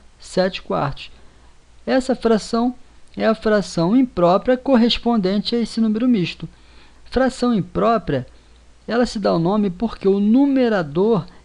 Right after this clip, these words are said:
é maior que o denominador. Toda vez que o numerador for maior que o denominador, ela é uma fração imprópria. Eu vou mostrar pra vocês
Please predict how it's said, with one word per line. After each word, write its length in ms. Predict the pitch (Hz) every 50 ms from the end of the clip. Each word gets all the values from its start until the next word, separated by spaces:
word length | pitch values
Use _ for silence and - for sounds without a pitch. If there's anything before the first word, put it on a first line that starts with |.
| _
é 120 | - 190 196
maior 760 | 202 202 208 240 254 262 240 202 185 196 226 247 262 - -
que 160 | - - 277
o 80 | 262
denominador. 1040 | 185 156 147 165 196 226 240 240 254 247 240 254 254 277 277 233 180 160 151 151 139 - - - - - - - - - -
Toda 240 | - 233 240 247 220
vez 220 | 190 180 170 180
que 100 | - 196
o 40 | 196
numerador 540 | 208 233 233 240 233 226 208 170 156 151 143
for 180 | - - 202
maior 380 | 196 214 220 214 185 156 151 143
que 100 | - 180
o 20 |
denominador, 720 | 170 165 170 175 180 185 185 190 190 185 180 202 220 233 226 - - - - _ - -
ela 160 | 185 175 170
é 40 | 175
uma 160 | 180 190 185
fração 400 | - - 196 175 180 - 202 226
imprópria. 540 | 240 240 - 135 123 123 120 - 135 131 - - - - - _ _ -
Eu 80 | 165 170
vou 100 | 214 240
mostrar 460 | 254 269 240 - - - 214 196 185
pra 120 | - 190
vocês 600 | 180 180 185 - - - 160 156 147 135 123 -